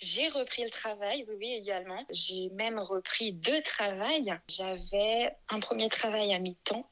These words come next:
et un autre à mi-temps, donc qui se complétaient. Bon, en tout, j'avais trente-cinq heures, hein. Mais, euh, les plannings, euh, à gérer l'un travail et l'autre, alors j'avais la chance d'avoir des patrons extraordinaires qui se coordonnaient eux-mêmes pour me soulager. Et oui,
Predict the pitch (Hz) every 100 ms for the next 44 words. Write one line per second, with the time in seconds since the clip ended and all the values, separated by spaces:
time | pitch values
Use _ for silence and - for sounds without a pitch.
0 | - 190 - 208 220 220 - 185 180 170
1 | - 214 269 202 160 - 185 - 185 160
2 | 156 262 214 156 147 220 226 170 139 -
3 | 165 180 226 262 392 254 254 - 185 180
4 | 165 175 180 190 180 185 190 180 151 143
5 | - 175 190 196 190 180 185 180 - 196
6 | 175 185 180 175 180 185 190 - 175 160
7 | 180 175 165 170 170 170 208 202 196 185
8 | 175 170 190 - 202 - - 196 190 104
9 | 98 98 - - - 202 202 196 196 196
10 | - 226 226 - - - - 208 214 196
11 | 160 - - 180 170 - 165 185 277 -
12 | - 208